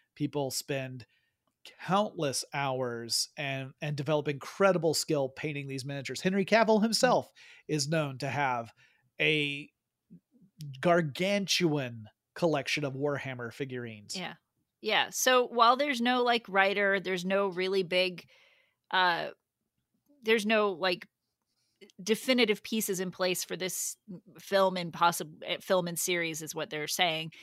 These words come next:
Speaker 2: You know, they've got the rights, and Henry Cavill is very passionate about it.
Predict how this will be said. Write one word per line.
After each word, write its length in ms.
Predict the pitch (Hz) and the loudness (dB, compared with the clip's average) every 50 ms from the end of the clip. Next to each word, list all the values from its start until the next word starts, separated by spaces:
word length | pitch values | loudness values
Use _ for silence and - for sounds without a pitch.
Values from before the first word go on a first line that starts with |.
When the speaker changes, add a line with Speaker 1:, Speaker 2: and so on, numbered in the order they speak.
| - - - _ | -20 -20 -18 _
Speaker 2:
You 100 | - 180 | -8 -4
know, 240 | 180 170 160 151 170 - _ _ _ _ _ _ _ | -2 0 0 -2 -4 -8 _ _ _ _ _ _ _
they've 160 | - 185 175 | -4 -4 2
got 220 | - 196 190 196 - | 4 4 4 4 4
the 100 | 226 208 | 2 4
rights, 500 | 175 165 175 - - - - - - - _ _ _ _ - | 4 4 4 4 0 -4 -8 -10 -10 -10 _ _ _ _ -2
and 160 | 185 185 180 190 | -2 0 0 0
Henry 240 | 226 277 320 320 | -2 -2 -2 -2
Cavill 340 | 226 254 233 240 233 226 208 | 4 6 6 6 6 4 2
is 120 | 190 170 180 | 0 0 0
very 260 | 180 175 180 180 180 | 2 2 2 2 2
passionate 560 | - - 165 156 170 170 - 180 165 165 160 | 0 -2 -2 -2 -2 0 -2 -4 -6 -6 -6
about 260 | 151 147 139 143 - | -4 -2 -2 -4 -4
it. 140 | - - - | -6 -10 -12